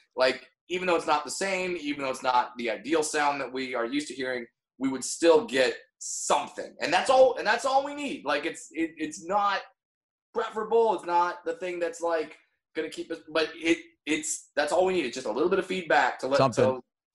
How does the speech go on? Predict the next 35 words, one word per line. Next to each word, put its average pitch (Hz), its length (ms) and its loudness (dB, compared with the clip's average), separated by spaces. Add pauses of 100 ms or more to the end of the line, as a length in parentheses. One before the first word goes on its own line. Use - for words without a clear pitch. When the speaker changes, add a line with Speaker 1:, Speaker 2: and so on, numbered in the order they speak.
(260)
Speaker 1:
to 135 80 2
let 135 200 0
us 131 100 -4
go, 131 220 2
"Okay, 143 580 2
that 127 220 -2
joke 143 200 -2
was 135 120 -12
good. 120 340 2
That 110 200 -4
joke 127 200 -6
was 117 100 -8
bad." 127 320 0 (400)
And, 120 320 2
um, 113 440 2 (440)
yeah, 139 260 0
like, 110 180 -4
I 120 100 2
was 147 140 -2
still 135 200 -4
trying 123 340 -4
stuff 123 260 -6
out 131 420 2
and 107 160 -16
throwing 117 220 -2
stuff 123 200 -6
out 117 260 -2
there. 127 220 2
Speaker 2:
Yeah, - 40 -2
me 98 100 -4
too. 90 300 -2 (120)
You 113 60 -2
have 156 200 6
to. 107 160 0
Speaker 1:
Uh, 107 300 -2